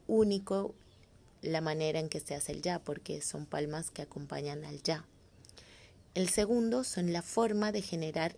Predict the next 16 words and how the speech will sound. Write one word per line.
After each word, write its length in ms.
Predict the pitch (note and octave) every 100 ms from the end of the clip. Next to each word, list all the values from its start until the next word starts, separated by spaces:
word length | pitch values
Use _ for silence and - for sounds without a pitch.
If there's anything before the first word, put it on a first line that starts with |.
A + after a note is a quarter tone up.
| -
un 200 | F3 E3
salto 480 | - F3 E3 - D3
giro 480 | - G3 D#3+ G#3+ - - - - - -
y 80 | F#3+
el 140 | F3
tercero 500 | - F3 - G3+ G3
es 140 | A3 -
cómo 300 | - G#3+ A3
se 120 | -
ubican 440 | F3+ F#3+ G3 F#3+
en 180 | F#3 E3
las 240 | D3+ D3 -
filas. 580 | G3 F3 C#3+ C#3+ - - - - - - - - - - - -
Esos 320 | A3 - A#3 -
tres 340 | A3 A3+ G#3+
elementos 840 | G3+ F3+ F3 D#3 D3+ D#3+ A3 -